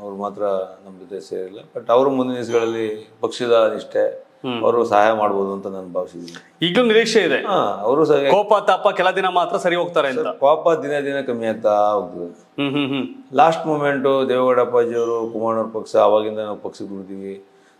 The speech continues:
Speaker 1: ನಾವು ಪಕ್ಷಕ್ಕೆ ಮೋಸ ಮಾಡ್ಬಾರ್ದು ಅನ್ನೋ ದೃಷ್ಟಿ ಇಟ್ಕೊಂಡ್ರು, ಕಡೆಗಳಿಗೆಲ್ಲೂ change ಆಗ್ಬೋದು.
Speaker 2: ಹ್ಮ್, ಹ್ಮ್.
Speaker 1: ಇಟ್ಕೊಂಡು ಕಾದ್ ನೋಡುವ, ಅವರು ನಮ್ಮವರೇ,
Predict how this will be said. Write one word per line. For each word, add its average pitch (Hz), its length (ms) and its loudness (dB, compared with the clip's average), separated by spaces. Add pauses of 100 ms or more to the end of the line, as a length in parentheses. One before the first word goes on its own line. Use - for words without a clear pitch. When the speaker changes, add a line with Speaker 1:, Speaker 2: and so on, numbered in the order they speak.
(100)
Speaker 1:
ನಾವು 104 100 -6
ಪಕ್ಷಕ್ಕೆ 113 440 -6
ಮೋಸ 110 260 0
ಮಾಡ್ಬಾರ್ದು 101 840 0 (160)
ಅನ್ನೋ 113 240 -10
ದೃಷ್ಟಿ 117 240 -4
ಇಟ್ಕೊಂಡ್ರು, 120 880 -4
ಕಡೆಗಳಿಗೆಲ್ಲೂ 156 520 6
change 123 160 2
ಆಗ್ಬೋದು. 98 260 0
Speaker 2:
ಹ್ಮ್, - 640 -12
ಹ್ಮ್. 131 80 -6
Speaker 1:
ಇಟ್ಕೊಂಡು 151 260 -6
ಕಾದ್ 120 260 4
ನೋಡುವ, 113 220 2
ಅವರು 117 240 2
ನಮ್ಮವರೇ, 107 520 -4